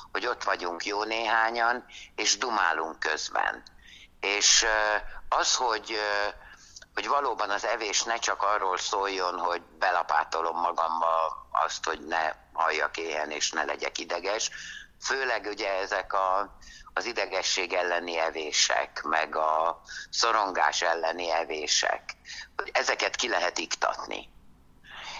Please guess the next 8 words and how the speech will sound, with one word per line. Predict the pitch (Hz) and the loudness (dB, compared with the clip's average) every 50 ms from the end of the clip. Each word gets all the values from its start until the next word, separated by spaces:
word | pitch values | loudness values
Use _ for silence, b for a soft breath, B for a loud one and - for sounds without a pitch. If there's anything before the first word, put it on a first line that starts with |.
| B B | B B
És | - 107 104 - | -2 2 4 4
akkor | 117 110 - - 135 139 | 4 4 2 0 0 0
inkább | 147 143 120 - 95 87 - - | 0 -2 0 2 2 2 2 0
tényleg | - 104 95 90 90 85 82 | -2 -4 -2 0 -2 0 2
az, | 87 85 82 80 80 - | 2 2 2 0 -4 -2
arról | - 87 82 82 80 78 76 76 | 0 2 2 2 2 2 0 0
szóljon, | - - - 107 107 113 120 120 117 117 120 113 | 0 0 0 0 0 0 0 0 0 0 0 0
hogy | 104 107 107 107 - - | 0 0 0 -2 -4 -10